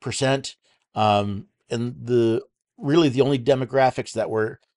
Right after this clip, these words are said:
truly in, in, at, at any real risk were the elderly and those with certain underlying conditions like, uh, you know, diabetes and respiratory issues. But yet we were experimented on,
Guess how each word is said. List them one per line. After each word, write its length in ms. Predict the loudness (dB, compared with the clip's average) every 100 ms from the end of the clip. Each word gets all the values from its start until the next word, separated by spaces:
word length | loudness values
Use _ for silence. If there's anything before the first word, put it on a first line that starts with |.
| _
truly 400 | -4 0 0 -2
in, 300 | -4 -6 -6
in, 180 | -8 -10
at, 180 | -8 -4
at 360 | -4 -2 0
any 200 | 0 0
real 280 | 0 4 4
risk 340 | 6 2 0 -8 _ _
were 100 | -6
the 160 | -4 2
elderly 640 | 6 6 6 4 0 -4 _ _
and 140 | -4 0
those 180 | 0 -2
with 100 | 0
certain 240 | 0 0
underlying 480 | -4 -2 0 0 0
conditions 540 | -2 0 0 -2 -4
like, 300 | 0 0 0 _ _ -10
uh, 160 | -10 -6
you 60 |
know, 120 | -8 -2
diabetes 720 | 2 4 2 0 -2 -4 -4
and 80 |
respiratory 480 | -4 -6 -6 -4 -2
issues. 380 | -2 -6 -8 -10 _ _ _ _ _ _ -2
But 120 | 4
yet 220 | 4 2
we 200 | -4 -2
were 180 | 0 0
experimented 680 | 0 2 4 4 2 0 -2
on, 180 | -2